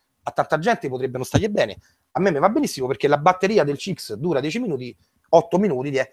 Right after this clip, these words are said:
Quindi io ci faccio due batterie, faccio due, questa può registrare, occhio,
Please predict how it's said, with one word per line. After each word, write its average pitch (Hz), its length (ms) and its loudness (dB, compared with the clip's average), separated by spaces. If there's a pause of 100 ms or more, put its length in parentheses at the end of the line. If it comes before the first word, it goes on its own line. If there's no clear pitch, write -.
Quindi 160 180 -2
io - 20 0
ci 139 120 0
faccio 147 240 2
due 185 160 4
batterie, 165 720 0 (160)
faccio - 260 -2
due, 165 300 -2
questa - 300 4
può 220 220 6
registrare, 160 920 4
occhio, 196 540 -2